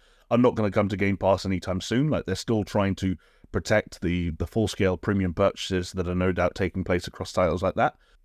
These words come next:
But, like, at some point, at some point it will happen. Um, I just don't know exactly what it looks like. Like, is it a case of the ne-, like, next year's Call of Duty game is just on Game Pass day one? Or is it a case that Microsoft and Xbox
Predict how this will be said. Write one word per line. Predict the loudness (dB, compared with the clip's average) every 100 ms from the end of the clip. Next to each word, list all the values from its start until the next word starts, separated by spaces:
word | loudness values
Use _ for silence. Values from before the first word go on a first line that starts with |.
| _ _ 0
But, | 2
like, | 4 2
at | 0
some | 2 2
point, | 2 0 0 -2 _ _ _ _ _ _ _ -2
at | 2
some | 4 2
point | 2 2
it | 2
will | 2 2
happen. | 0 -4 -6 -8 -10 _ _ _
Um, | 0 0 2 -2 0
I | 0
just | 0 2
don't | 2 4
know | 2
exactly | 2 0 0 -2
what | 0 0
it | 0
looks | -2 -4 -6
like. | -8 -10 -20 _ _ -4
Like, | 0 0
is | 0
it | -2
a |
case | 0 0 0 -2
of | -6 -8 _ _ _ -6
the | 0
ne-, | 2 0 0
like, | 0 2
next | 0 0 0
year's | -2 -4 _ -2
Call | 0
of | 0
Duty | -2 -2
game | 0 2 2
is | 0
just | -2 -4 -2
on | -2 2
Game | 2 2
Pass | 0 0
day | 0 0 2
one? | 2 0 -2 _ _ _ -2
Or | -2 0
is | 0
it | 0
a | -2
case | 0 0 -2
that | -2 0
Microsoft | 0 0 -2 -2 -4 -14 -6
and | -2 -2
Xbox | -4 -4 -4 -4